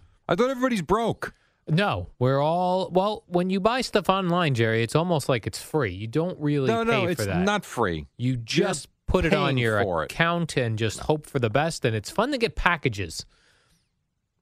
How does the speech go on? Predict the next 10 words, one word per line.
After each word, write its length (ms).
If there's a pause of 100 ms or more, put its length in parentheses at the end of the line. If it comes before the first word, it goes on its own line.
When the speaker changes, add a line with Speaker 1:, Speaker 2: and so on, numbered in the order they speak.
(360)
Speaker 2:
on 80
the 100
holiday 380
season. 540
Jerry, 340
I 100
was 120
very 240
Speaker 1:
<laughs> 0
Speaker 2:
annoyed 580